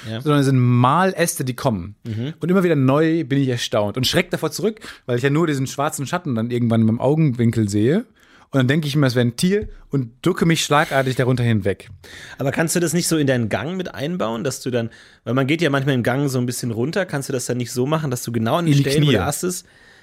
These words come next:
Speaker 1: dass du dann so kurz in die Knie gehst, so ganz, ganz
Speaker 2: So als wär, genau.
Speaker 1: se-, samlos?
Speaker 2: Ja, ja, meistens gehe ich dann aber rechts vorbei oder links vorbei, aber das stimmt schon auch. Ich müsste eigentlich die ganze Zeit auf Knien gehen, leicht. Wie beim Skifahren, wo man immer leicht in den Knien ist. Ich find's auch
Speaker 1: Ja.
Speaker 2: wahnsinnig lustig, wie,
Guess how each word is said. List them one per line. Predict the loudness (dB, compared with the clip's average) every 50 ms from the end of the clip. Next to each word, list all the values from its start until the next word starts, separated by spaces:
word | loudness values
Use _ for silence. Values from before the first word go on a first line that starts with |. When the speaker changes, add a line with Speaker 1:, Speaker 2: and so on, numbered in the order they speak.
| -12 -6
Speaker 1:
dass | -4 -2 0
du | 2 2
dann | 2 2
so | 0 -2
kurz | -4 -2 0 0 0 0 0 -2
in | -2 -2 -2
die | -4
Knie | -4 -4 -2 -2 -2 -2
gehst, | -4 -6 -6 -8 -8
so | -4 -2
ganz, | 0 0 0 -2 -4 -6 -8 -12 -18 -14 -12
ganz | -10 -8 -6 -6 -4 -2 0
Speaker 2:
So | 2 2
als | 2 2 2
wär, | 4 4 4 4 2 2 0
genau. | 0 2 2 2 2 0 -4 -8
Speaker 1:
se-, | -10 -6 -4 -4 -4 -4
samlos? | -2 -2 -2 -2 -2 -2 -4 -6 -6 -8 -12 -16 _ _
Speaker 2:
Ja, | 0 2 4
ja, | 4 4 4
meistens | 2 2 2 2 2
gehe | 2
ich | 2
dann | 2 2
aber | 0 0 0 0
rechts | -2 -4 -4 -4
vorbei | -4 -2 -2
oder | 0 -2
links | -2 -4 -6 -4
vorbei, | -2 -2
aber | 0 0 0 0 -2 -4
das | -6 -8 -10 -10 -8
stimmt | -6 -6 -6 -6
schon | -6 -8 -8
auch. | -8 -8
Ich | -4
müsste | -4 -4 -4 -4 -4 -6
eigentlich | -6 -6 -8 -10 -12
die | -8 -6
ganze | -6 -6 -6 -8 -10
Zeit | -10 -12
auf | -16
Knien | -10 -6 -2 -2 -2 -2 -2
gehen, | -4 -6 -6 -6
leicht. | -4 -4 -4 -4 -6 -6 -2
Wie | 0
beim | 2 2 2
Skifahren, | 0 -2 -2 -2 -4 -4 -8 -10 -8 -6
wo | -6
man | -6 -2
immer | 0 0
leicht | 2 2 2 0 0
in | -2
den | -4
Knien | -4 -4 -4 -2 -2 -4
ist. | -4 -8 -10 -12 -14 _ -20 -20 -20 -20 -20 -20 -20 -20
Ich | -16 -12
find's | -8 -6
auch | -6 -6
Speaker 1:
Ja. | -4 -4
Speaker 2:
wahnsinnig | -2 -2 -2 -2 -2 -2
lustig, | -4 -4 -4 -6 -10 -8 -6
wie, | -4 -4 -4